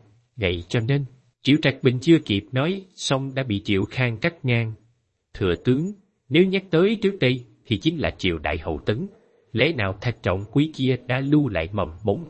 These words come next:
tai họa sao?" Triệu Trạch Bình khẽ lắc đầu. Sau khi một trọng thần của Hậu Tấn là Đỗ Trọng Uy quy hàng quân khiết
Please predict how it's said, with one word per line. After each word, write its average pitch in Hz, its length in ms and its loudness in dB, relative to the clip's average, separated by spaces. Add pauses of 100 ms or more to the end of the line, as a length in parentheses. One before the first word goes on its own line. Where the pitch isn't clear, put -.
tai 104 140 -2
họa 92 160 -6
sao?" 101 400 -4 (260)
Triệu 120 240 2
Trạch - 220 -4
Bình 90 320 2
khẽ 123 220 -2
lắc 170 220 -6
đầu. 69 220 0 (580)
Sau - 260 0
khi 170 160 0
một 110 240 -2
trọng 101 180 -2
thần 101 300 -4
của 139 120 -2
Hậu 101 240 0
Tấn 151 240 -2
là 101 140 -2
Đỗ 92 220 0
Trọng 98 260 -6
Uy 135 160 2
quy 117 200 2
hàng 90 280 -6
quân 117 180 2
khiết 160 220 -2